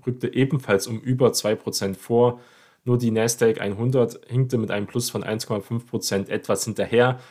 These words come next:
weil man darf auch nicht vergessen, Mitte März haben wir dann wahrscheinlich die erste Zinserhöhung von der Fed. Die Frage, ob wir fünfundzwanzig Basispunkte, also null Komma zwei fünf Prozent steigen werden oder gleich null Komma fünf,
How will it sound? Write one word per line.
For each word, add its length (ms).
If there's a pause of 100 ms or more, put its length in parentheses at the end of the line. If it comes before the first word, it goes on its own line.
(200)
weil 120
man 140
darf 180
auch 200
nicht 160
vergessen, 640 (220)
Mitte 340
März 520
haben 260
wir 120
dann 180
wahrscheinlich 380
die 100
erste 300
Zinserhöhung 720
von 160
der 100
Fed. 360 (340)
Die 80
Frage, 320
ob 120
wir 120
fünfundzwanzig 640
Basispunkte, 640
also 180
null 140
Komma 300
zwei 260
fünf 240
Prozent 360
steigen 380
werden 260
oder 260
gleich 260
null 80
Komma 180
fünf, 340